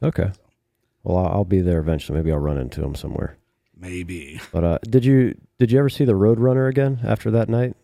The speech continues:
Speaker 2: I, that was the, when we chased him down, that was the l-, first and only time I ever saw that guy in my entire life. Like, I had not seen him before that.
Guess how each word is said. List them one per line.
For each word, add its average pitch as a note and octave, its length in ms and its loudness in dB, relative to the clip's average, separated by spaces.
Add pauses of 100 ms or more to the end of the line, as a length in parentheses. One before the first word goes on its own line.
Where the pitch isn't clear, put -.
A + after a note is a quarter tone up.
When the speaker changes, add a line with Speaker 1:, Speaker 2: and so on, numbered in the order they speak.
Speaker 2:
I, F3 300 0
that D3 220 -2
was A3+ 160 0
the, E3 160 4
when B2+ 460 0
we F#3 120 0
chased D3 440 -6
him C#3+ 100 0
down, A#2 360 -2
that A#2 180 -4
was C#3 120 -2
the C#3+ 120 2
l-, G2+ 400 -8
first C3+ 360 0
and A#2+ 180 -4
only B2 360 0
time G2 340 -6
I F#2+ 180 -8
ever G#2 240 -10
saw F#2+ 260 -8
that F2 240 -10
guy D#2 320 -12
in E2 140 -10
my D#2 180 -8
entire D#2 420 -10
life. - 360 -16 (320)
Like, E2+ 360 -20
I A2 180 -6
had A2 140 -2
not A#2+ 180 0
seen C#3 240 0
him A#2+ 120 0
before D#3 420 2
that. E3 320 0